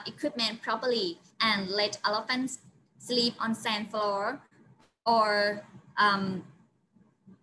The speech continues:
soft substrate if possible.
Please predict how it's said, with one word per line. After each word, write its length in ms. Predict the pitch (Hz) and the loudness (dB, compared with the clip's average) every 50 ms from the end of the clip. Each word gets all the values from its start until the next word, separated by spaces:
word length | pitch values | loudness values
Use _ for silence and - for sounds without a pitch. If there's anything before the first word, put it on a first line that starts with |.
| _ | _
soft 560 | - - - 233 214 208 240 - - - - - | -14 -2 2 4 6 6 6 4 0 -12 -12 -6
substrate 640 | - - 214 208 - - - 214 202 175 135 110 - - | 2 2 2 2 2 -8 -2 0 2 2 2 -2 -6 -6
if 140 | - 196 - - - | -6 -6 -6 -6 -4
possible. 600 | - 220 208 - - 208 185 165 131 123 127 - | 0 0 0 0 0 0 0 0 0 -2 -6 -8